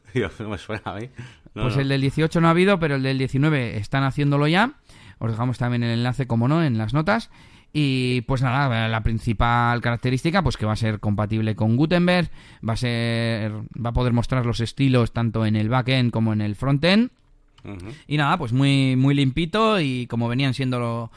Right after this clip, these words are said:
Speaker 2: los anteriores, eh, podéis ver, de, de hecho ahora están haciendo, creo que es el di-, el diseño, ¿no? Te, te dejan enlaces a, mm,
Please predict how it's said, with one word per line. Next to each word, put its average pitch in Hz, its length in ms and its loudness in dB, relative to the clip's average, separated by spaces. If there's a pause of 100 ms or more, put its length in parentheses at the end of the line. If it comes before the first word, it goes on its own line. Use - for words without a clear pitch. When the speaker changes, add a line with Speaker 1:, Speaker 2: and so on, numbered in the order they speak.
(260)
Speaker 2:
los 123 260 0
anteriores, 127 580 -2
eh, 98 720 -6
podéis 110 300 -6
ver, 117 420 -4 (220)
de, 135 160 -2
de 131 160 -6
hecho 196 140 -4
ahora 180 120 0
están 165 200 -2
haciendo, 139 840 -4 (180)
creo 151 140 -6
que 151 60 -6
es - 100 -8
el 143 140 -4
di-, 98 100 -8
el 104 160 -6
diseño, 104 380 -4
¿no? 151 160 -4
Te, - 180 -16
te 117 140 -8
dejan 143 200 -4
enlaces 135 420 -4
a, 110 280 -2
mm, 107 300 -4